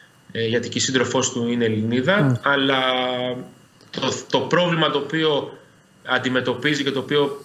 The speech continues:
Speaker 1: σύμφωνα με όσα μου έχουν μεταφέρει, δεν έχει λυθεί ακόμη και γι' αυτό δεν έχει καταφέρει να βρει ένα συμβόλαιο στο N B A, είναι ότι αντιμετωπίζει, ε, ένα ζήτημα με χρόνιες ενοντίτιδες στα δύο γόνατα.
Speaker 2: Ναι.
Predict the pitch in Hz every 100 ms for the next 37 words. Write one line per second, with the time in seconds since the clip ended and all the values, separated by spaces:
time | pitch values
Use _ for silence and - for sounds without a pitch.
0 | - - 143 139 131 131 131 135 131 131
1 | 127 117 139 131 135 139 135 117 113 127
2 | 117 - 127 123 107 120 117 - 151 131
3 | - - - - _ 117 131 135 131 131
4 | - 127 123 - 127 120 113 120 120 117
5 | - 110 113 113 110 107 - 110 113 110
6 | 120 165 208 202 - 165 170 165 147 143
7 | 147 143 165 165 160 - - - - -
8 | 131 139 147 143 143 151 139 131 139 147
9 | 147 139 131 139 147 147 135 123 139 127
10 | 131 107 98 92 156 151